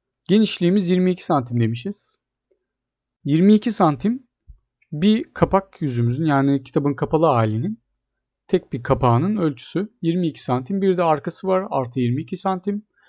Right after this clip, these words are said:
Bir de dört milimetre sırt payımız var. Artı da dört milim ekleyeceğiz. Yani yirmi iki santim iki yüz yirmi milim olur.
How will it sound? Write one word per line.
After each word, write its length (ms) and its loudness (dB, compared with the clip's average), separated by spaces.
Bir 200 2
de 140 0
dört 220 2
milimetre 600 -2
sırt 300 -8
payımız 380 0
var. 240 -2
Artı 340 -2
da 160 -2
dört 260 0
milim 180 -4
ekleyeceğiz. 560 -8
Yani 440 -4
yirmi 260 4
iki 160 -4
santim 400 0
iki 160 -6
yüz 160 0
yirmi 200 0
milim 240 0
olur. 360 -8